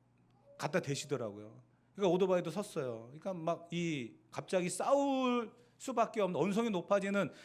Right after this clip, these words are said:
그러한 순간이 됐는데 이거를 이렇게 하면 안 되겠다 싶어가지고 제가 문을 열고 내렸습니다.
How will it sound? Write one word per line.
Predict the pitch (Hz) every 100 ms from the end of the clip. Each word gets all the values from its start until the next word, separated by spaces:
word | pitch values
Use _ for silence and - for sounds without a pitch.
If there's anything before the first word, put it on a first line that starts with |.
| -
그러한 | - 185 196 180
순간이 | 240 226 220
됐는데 | 175 139 131 151 170 110 90 - _ _ _ _ _ _ _ _ _ _ _ _ _ _ _ _ _ _ _ _ -
이거를 | 180 214 214 196
이렇게 | 190 196 208 190 185
하면 | 180 180
안 | 147
되겠다 | 160 160 160 147 135
싶어가지고 | 117 - 170 147 131 135 165 123 95 - _
제가 | - 147 139
문을 | 151 185 165
열고 | 139 156 185 - - -
내렸습니다. | 113 151 156 123 104 98